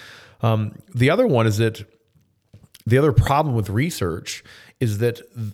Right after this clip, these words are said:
those people that are typically doing squats, deadlifts, you know, snatches and cleans, uh, tend to be a very, very special cohort, okay? And those tend to be eighteen to twenty-five-year-olds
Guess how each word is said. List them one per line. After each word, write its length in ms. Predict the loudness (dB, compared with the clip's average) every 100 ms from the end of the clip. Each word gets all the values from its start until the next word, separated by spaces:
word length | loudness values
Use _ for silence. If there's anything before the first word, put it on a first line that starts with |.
| -4
those 440 | 2 2 2 0
people 440 | -6 -6 -4 -2 0
that 140 | 0
are 80 | 0
typically 480 | -2 0 0 0 -2
doing 420 | 0 0 0 -2
squats, 680 | -4 -6 -4 -4 -4 -10 -6
deadlifts, 800 | -2 -2 0 0 -2 -6 -10 -4
you 80 |
know, 280 | -2 0 -2
snatches 560 | -4 -4 -4 -2 -4 -4
and 120 | -6
cleans, 720 | -6 -4 -2 -4 -6 -10 -14 -16 -20 -20 -18 -6
uh, 140 | -4 -4
tend 340 | -2 0 0
to 100 | -2
be 440 | 0 0 0 0 -4 -8 -16 -4
a 100 | -4
very, 340 | 0 0 0
very 260 | 0 -2 -2
special 600 | -4 -6 -2 -2 -2 -4
cohort, 680 | 0 0 0 -8 -10 -18 -20 _ -6
okay? 300 | -4 -2 -6 -12 -20 -10
And 140 | -4 0
those 240 | 2 0
tend 220 | 0 0
to 80 | 0
be 400 | 0 0 -2 -2
eighteen 640 | -4 -4 -6 -6 -4 -2 -4
to 80 | -6
twenty-five-year-olds 1160 | -6 -4 -2 -2 -2 -4 -6 -12 -12 -16 -20